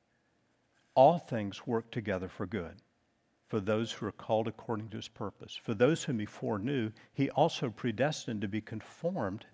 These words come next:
to the image of his Son." We know that for those who love God, all things work together for good, for those who are called according to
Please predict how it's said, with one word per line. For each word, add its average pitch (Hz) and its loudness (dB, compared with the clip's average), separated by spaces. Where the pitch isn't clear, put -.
to 135 -2
the 117 -6
image 123 -2
of 101 -8
his 104 -6
Son." - -2
We 151 10
know 120 8
that 143 0
for 131 -2
those 131 2
who 131 0
love 107 0
God, 104 -4
all 175 0
things 107 -8
work 120 -4
together 110 -6
for - -6
good, 113 -6
for - -4
those 117 -2
who 131 -6
are 120 -4
called 107 -2
according 110 -6
to 98 -6